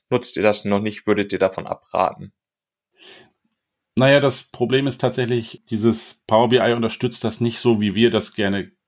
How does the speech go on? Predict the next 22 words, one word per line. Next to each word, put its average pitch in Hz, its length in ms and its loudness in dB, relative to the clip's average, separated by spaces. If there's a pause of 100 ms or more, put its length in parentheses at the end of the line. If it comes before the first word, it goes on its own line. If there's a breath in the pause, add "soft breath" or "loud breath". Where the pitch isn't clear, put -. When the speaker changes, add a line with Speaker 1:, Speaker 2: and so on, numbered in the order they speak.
(140)
Speaker 2:
gehabt - 360 -8
hätten. 92 200 -4
Gerade 107 320 2
wenn 110 100 4
du 110 60 6
so 98 280 4 (320 loud breath)
Werkzeuge 113 520 0
nimmst, 110 380 0
nimm 113 120 0
mal 123 100 4
das 101 200 0
Beispiel 104 440 0
Tabular 135 420 0
Editor, 120 320 -2
der 107 140 2
das 98 200 0
dann 107 180 0
in 107 100 0
die 95 140 2
wirklichen 113 400 -2
Artefakte 143 720 -2
zerlegt. 120 560 0